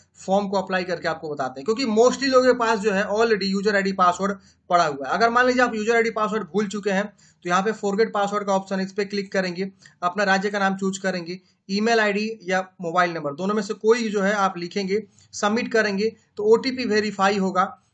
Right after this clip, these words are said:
मेल या मोबाइल दोनों पे भी जाएगा, कोई एक आप ओटीपी को यहाँ लिखेंगे तो वेरीफाई हो जाएगा।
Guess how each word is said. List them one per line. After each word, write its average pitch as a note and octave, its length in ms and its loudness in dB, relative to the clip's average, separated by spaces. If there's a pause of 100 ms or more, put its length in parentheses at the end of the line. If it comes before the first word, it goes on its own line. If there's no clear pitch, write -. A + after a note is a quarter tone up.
(260)
मेल G3+ 340 2
या G#3+ 200 2 (160)
मोबाइल F#3 320 0
दोनों F#3 260 -4
पे G3+ 100 -4
भी F#3+ 100 -2
जाएगा, F#3+ 320 0 (340)
कोई A3 280 4
एक A3+ 140 -4 (360)
आप E3+ 200 -8
ओटीपी G3 380 -10
को G3+ 120 -2
यहाँ F3+ 260 0
लिखेंगे F#3+ 340 -2
तो F#3+ 100 -4
वेरीफाई E3+ 420 -2
हो F#3+ 120 0
जाएगा। G3 260 0